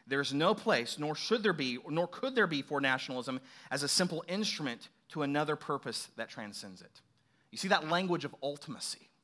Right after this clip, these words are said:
that language of my nation, or, or better said, my political vision of a nation is the highest good. It is my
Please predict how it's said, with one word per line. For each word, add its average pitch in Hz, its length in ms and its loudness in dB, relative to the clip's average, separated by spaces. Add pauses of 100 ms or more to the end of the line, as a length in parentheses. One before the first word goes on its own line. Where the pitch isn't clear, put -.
(580)
that 139 180 -2
language 165 320 2
of 131 200 -2 (240)
my 185 540 8 (340)
nation, 165 420 0
or, 143 140 0
or 151 120 6
better 277 320 6
said, 127 440 2
my 165 220 6
political 202 600 0
vision 180 460 2
of 143 120 0
a 131 40 -2
nation 101 420 -8 (720)
is 135 120 -10
the 156 80 0
highest 180 600 0
good. 117 180 -8 (640)
It 165 120 2
is 165 100 2
my 156 180 6